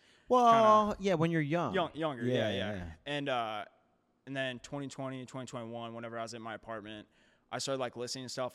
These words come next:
Speaker 2: I didn't know about 1st Former Andy. I didn't even know about any of you guys until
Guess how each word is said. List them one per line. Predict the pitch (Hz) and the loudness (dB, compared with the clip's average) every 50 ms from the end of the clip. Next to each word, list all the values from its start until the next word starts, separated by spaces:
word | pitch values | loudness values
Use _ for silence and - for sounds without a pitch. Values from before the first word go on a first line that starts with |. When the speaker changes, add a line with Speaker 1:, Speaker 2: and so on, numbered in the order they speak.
| _ _ - | _ _ -8
Speaker 2:
I | 113 127 | -4 -4
didn't | 147 160 156 | -4 -4 -2
know | 151 151 | -4 -4
about | 143 139 131 123 107 - _ _ _ _ - | -2 -2 -2 -4 -4 -8 _ _ _ _ -14
1st | 120 120 120 - | -12 -12 -10 -10
Former | - 135 127 123 117 110 - - | -10 -10 -10 -10 -12 -14 -14 -14
Andy. | 117 117 110 107 98 92 87 101 _ _ - | -14 -12 -12 -12 -14 -16 -18 -20 _ _ -6
I | 123 | -4
didn't | 165 196 185 151 | -4 -2 -2 -4
even | 123 113 107 110 113 | -6 -6 -8 -10 -10
know | 120 120 117 113 107 98 101 104 - _ _ - | -8 -8 -8 -8 -10 -12 -14 -18 -20 _ _ -14
about | 117 117 113 113 110 - - _ _ _ | -10 -8 -8 -6 -8 -8 -12 _ _ _
any | - 127 123 123 | -12 -10 -10 -10
of | 113 107 | -10 -10
you | 107 104 | -12 -12
guys | 107 104 98 101 101 | -10 -10 -10 -10 -12
until | 110 107 - - 113 107 104 95 90 73 73 | -14 -14 -12 -10 -10 -10 -10 -10 -12 -14 -18